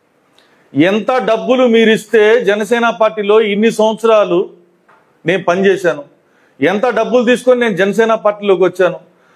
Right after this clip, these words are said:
ప్రతిరోజు, ప్రతి నిత్యం, ప్రతి ఇంటికి కాబోయే సీఎం అని చెప్పి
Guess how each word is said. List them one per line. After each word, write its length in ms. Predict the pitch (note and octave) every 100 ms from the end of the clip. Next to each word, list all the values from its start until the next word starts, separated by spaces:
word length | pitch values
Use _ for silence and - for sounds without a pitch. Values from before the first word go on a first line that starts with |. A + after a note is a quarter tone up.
| _ _
ప్రతిరోజు, 880 | F3 F#3 A#3+ A#3 A#3 B3 A#3 A3+ G3 - _ _ _ _ -
ప్రతి 320 | F#3+ F#3+ B3
నిత్యం, 520 | A#3 A#3 B3+ B3 G#3+ - _ _ _
ప్రతి 280 | F3+ G3+ G3+
ఇంటికి 760 | A#3+ A#3+ A#3+ C4+ B3+ C4+ A3+ - _ _ _ _
కాబోయే 500 | C#3 E3 G3 G3 F#3
సీఎం 380 | - G3 A3 A3
అని 120 | G#3
చెప్పి 600 | G#3 G#3 A3+ G#3+ F#3 -